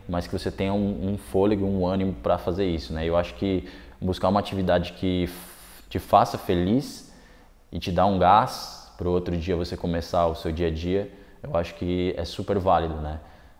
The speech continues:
É, então a dança é uma, uma possibilidade, é, eu acho que ela engloba tanta coisa, né? E ela trabalha um, um equilíbrio tão grande no, no emocional da pessoa que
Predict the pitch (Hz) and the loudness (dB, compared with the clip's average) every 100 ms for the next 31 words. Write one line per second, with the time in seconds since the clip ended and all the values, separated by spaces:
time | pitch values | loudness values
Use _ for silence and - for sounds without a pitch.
0 | - 76 76 76 73 73 73 82 82 85 | -12 -6 -4 -4 -6 -6 -8 -10 -8 -4
1 | 85 87 85 82 90 107 107 95 87 87 | -2 0 0 2 2 2 2 4 4 4
2 | 85 82 80 78 82 82 87 90 82 80 | 2 2 0 -2 -2 -2 -4 -2 -2 2
3 | 87 113 107 92 87 87 87 87 - 90 | 4 4 2 -2 0 2 2 0 0 2
4 | 101 - 104 107 104 113 110 - 143 170 | 2 2 2 6 6 8 6 4 0 0
5 | 170 117 123 135 90 76 - - - - | 0 4 6 4 2 -4 -4 -4 -4 -6
6 | - 92 101 107 - 95 95 98 101 101 | -6 2 4 4 2 2 6 6 4 6
7 | 104 107 104 104 98 107 - 101 98 - | 8 8 6 2 0 -4 0 2 2 2
8 | 107 127 107 101 131 123 92 - 90 90 | 2 4 4 4 2 0 -4 -2 -2 0
9 | 92 92 95 95 98 - 104 92 98 92 | 0 0 0 2 0 0 0 2 2 2
10 | 95 - 95 95 - 104 101 101 92 | -2 -2 0 0 0 0 2 4 2